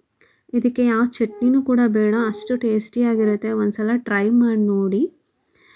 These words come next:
ಚೆನ್ನಾಗಿ ನೀರು ಹಾಕ್ಕೊಂಡು ಸ್ವಲ್ಪ ಗಟ್ಟಿ ಅನ್ಸಿದ್ರೆ ಇನ್ನೊಂದು ಸ್ವಲ್ಪ ನೀರು ಹಾಕ್ಕೊಂಡು ರೊಟ್ಟಿ ಅದಕ್ಕೆ ಕಲ್ಸ್ಕೊಂಡು ಇಟ್ಕೊಂಡು ಒಂದು ಟೂ ಮಿನಿಟ್ಸ್ ನೆನೆಯಕ್ಕೆ ಬಿಟ್ಬಿಡೋಣ. ರವೆ ಎಲ್ಲ ಕೂಡ ಚೆನ್ನಾಗಿ ಅರಳಬೇಕು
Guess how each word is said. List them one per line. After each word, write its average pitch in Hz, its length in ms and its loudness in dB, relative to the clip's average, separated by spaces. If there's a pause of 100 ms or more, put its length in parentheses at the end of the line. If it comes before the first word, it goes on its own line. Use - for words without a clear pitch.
(220)
ಚೆನ್ನಾಗಿ 226 360 0 (100)
ನೀರು 233 240 2
ಹಾಕ್ಕೊಂಡು 220 380 -2 (520)
ಸ್ವಲ್ಪ 247 220 -2 (100)
ಗಟ್ಟಿ 233 360 0
ಅನ್ಸಿದ್ರೆ 220 440 0
ಇನ್ನೊಂದು 233 300 -2
ಸ್ವಲ್ಪ 220 200 -2 (120)
ನೀರು 202 240 2
ಹಾಕ್ಕೊಂಡು 196 400 -2 (920)
ರೊಟ್ಟಿ 247 360 2 (100)
ಅದಕ್ಕೆ 202 360 -2 (840)
ಕಲ್ಸ್ಕೊಂಡು 220 500 -2
ಇಟ್ಕೊಂಡು 196 540 -2 (960)
ಒಂದು 226 380 4 (100)
ಟೂ 269 80 0 (220)
ಮಿನಿಟ್ಸ್ 240 400 4 (140)
ನೆನೆಯಕ್ಕೆ 226 400 2
ಬಿಟ್ಬಿಡೋಣ. 196 460 -2 (140)
ರವೆ 214 320 2
ಎಲ್ಲ 214 140 2 (160)
ಕೂಡ 202 120 -2 (220)
ಚೆನ್ನಾಗಿ 202 360 0 (600)
ಅರಳಬೇಕು 214 580 0